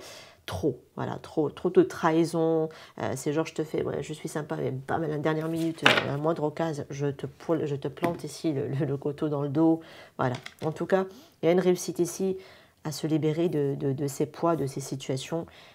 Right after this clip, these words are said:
Et on retrouve en tout cas ici une guérison. Pour certaines personnes, on peut aussi aller voir une thérapie, hein, une thérapeute qui permet aussi de, ouf, se sentir mieux, d'accord ?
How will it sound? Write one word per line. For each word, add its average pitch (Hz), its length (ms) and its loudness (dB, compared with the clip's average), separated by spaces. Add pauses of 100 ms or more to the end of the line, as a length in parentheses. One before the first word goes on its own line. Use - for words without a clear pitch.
(120)
Et 135 140 -2
on 135 180 0
retrouve 147 480 -2
en 135 100 -2
tout 135 160 -6
cas 139 140 -4
ici 165 400 -4 (840)
une 160 160 0
guérison. 143 500 0 (320)
Pour - 140 -4
certaines 156 320 -4
personnes, 151 280 -4
on 143 60 -4
peut 139 160 -6
aussi 156 240 -2
aller 143 260 0 (120)
voir 156 240 0
une 147 100 -4
thérapie, 143 480 -2
hein, 151 120 -4
une 139 120 -4
thérapeute 139 540 -4 (340)
qui - 80 -6
permet 156 300 0
aussi 156 280 -2
de, 143 220 0 (680)
ouf, - 260 -4 (160)
se - 160 -8
sentir 151 400 -8
mieux, 131 200 -4 (260)
d'accord ? 151 280 -8